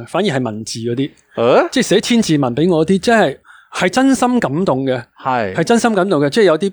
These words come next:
Speaker 1: 試過有個移咗民嘅朋友，佢，誒，睇我嘅片，可以令佢回味返香港嘅嘢啊，好開心啊。
Speaker 2: 哦。
Speaker 1: 又或者話畀我知，之前有二百磅，依家去到百四五磅，跟住行山，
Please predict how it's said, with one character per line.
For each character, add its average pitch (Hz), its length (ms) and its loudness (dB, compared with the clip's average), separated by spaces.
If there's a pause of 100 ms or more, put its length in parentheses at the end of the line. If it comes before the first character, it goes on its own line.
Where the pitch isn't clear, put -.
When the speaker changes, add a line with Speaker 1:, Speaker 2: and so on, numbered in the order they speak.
(100)
Speaker 1:
試 185 220 -4
過 165 140 4
有 151 140 4
個 156 200 2
移 139 180 -4
咗 147 140 0
民 131 260 -2
嘅 127 520 2
朋 113 160 -4
友， 120 420 -2
佢， 127 520 0 (200)
誒， 123 80 -2
睇 160 280 2
我 151 120 2
嘅 147 40 0
片， 143 220 0
可 156 140 2
以 165 100 2
令 139 120 0
佢 131 80 2
回 117 160 2
味 120 180 -2
返 151 180 -2
香 156 180 0
港 135 140 0
嘅 143 80 2
嘢 117 260 0
啊， 117 140 -4
好 131 240 2
開 127 40 2
心 127 100 2
啊。 120 60 2
Speaker 2:
哦。 98 400 -2 (180)
Speaker 1:
又 151 120 0
或 143 80 0
者 190 240 2
話 143 180 2
畀 180 80 0
我 180 80 2
知， 190 140 -4 (300)
之 202 140 -4
前 131 160 -2
有 135 120 0
二 139 200 -4
百 151 100 2
磅， 131 260 0
依 156 60 0
家 175 100 2
去 151 60 -2
到 151 80 2 (220)
百 156 100 0
四 156 160 -2
五 143 160 0
磅， 127 340 0
跟 180 140 -2
住 151 80 -6 (240)
行 123 180 -6
山， 165 380 -2